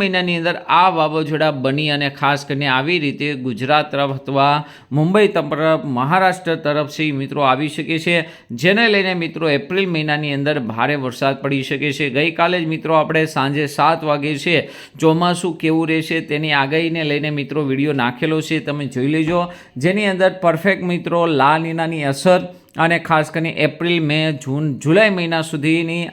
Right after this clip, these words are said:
આગાહી છે કે એ મહિનાની અંદર કેવો વરસાદ રહેશે, તો જરૂરથી એ જોઈ લેજો. હવે મિત્રો આપણે જોઈએ કે પવનની ઝડપ છે કેવી રહેવાની છે. પવનની ઝડપ છે ખૂબ જ મહત્ત્વનો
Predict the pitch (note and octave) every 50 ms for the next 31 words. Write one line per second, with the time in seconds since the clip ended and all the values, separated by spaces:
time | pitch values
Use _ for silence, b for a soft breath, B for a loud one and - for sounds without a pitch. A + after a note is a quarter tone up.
0 | - B2+ C#3 C#3 D3+ E3 D#3+ D3+ D#3 - E3+ E3 E3 D#3+ E3 B B B B -
1 | E3+ F#3 G3 G#3+ A3 G#3 G3 E3+ E3+ E3+ E3 E3 E3 D#3+ D#3 D3 D3 D3+ D3 D#3
2 | D#3+ E3 D#3+ D#3+ - D3 D3 D3 D#3 D#3+ D#3 C3+ C3 C3+ C3 - - D3 C#3+ D3
3 | D3 C3+ C#3+ C#3 C3+ C#3+ C#3 C#3 - B2+ G#2 C3 B2+ A#2+ D3 D#3 E3 F3+ F3 F3
4 | F#3 F3 F3 E3 D#3 E3+ E3+ E3+ E3+ E3 D#3 F3+ F3+ F3+ F3+ F3+ B B B B
5 | B B C#3+ F3 F#3 F#3+ G3+ G3 G3+ G3 F#3+ F#3+ F3+ F#3 F#3+ D#3+ F3+ F#3 F3+ F3
6 | F3 F#3+ F3+ - - D#3 D#3 E3+ F#3+ G3 G3+ G#3 G3 D3 - C#3+ C#3 E3+ F3+ E3+
7 | E3+ - F3+ F3 E3 E3 E3 D#3+ D#3 D#3+ D3+ D3 D3 D3 C#3+ C3+ C3 C3+ A#2+ B2
8 | B2 G#2 - D3 D#3 F3+ F#3+ G3+ G#3 G3+ F#3 D3+ E3 E3 F3 F3+ D#3+ D#3+ - F3+
9 | F3 E3 E3+ - E3 D#3+ E3 E3 E3+ D#3+ E3+ D#3+ B B B B B B - C3+
10 | D3 D3+ F3 F#3 F#3 F#3 F#3 F#3 F3+ F3+ F3